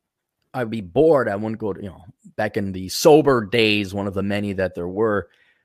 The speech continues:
uh, I couldn't sleep. So I'd go to, like, late night coffees. And sure enough, there'd always, you'd always find those paintings of the band shell or downtown Minneapolis by some no-name artist who wasted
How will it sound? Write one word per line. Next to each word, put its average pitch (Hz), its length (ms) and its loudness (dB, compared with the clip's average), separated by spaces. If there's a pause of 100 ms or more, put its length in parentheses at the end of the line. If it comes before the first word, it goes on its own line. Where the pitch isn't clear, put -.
(140)
uh, 90 360 0
I 104 100 0
couldn't 110 340 -2
sleep. 143 320 0
So - 120 0
I'd 101 140 2
go 104 300 4
to, 107 160 -4
like, 92 280 -2
late 104 280 0
night 98 200 -2
coffees. 113 460 0
And 120 240 0
sure 143 260 0
enough, 139 260 2
there'd 120 160 4
always, 143 380 6
you'd 120 120 -2
always 202 240 6
find 185 680 6
those 143 220 4
paintings 127 640 -4
of 107 120 -4
the 110 80 -10
band 160 360 0
shell 175 520 2 (320)
or 110 60 -6
downtown 147 600 4
Minneapolis 127 640 -2 (220)
by 117 120 -2
some 113 340 0
no-name 151 460 6
artist 123 520 4 (260)
who 123 180 -2
wasted 120 500 -2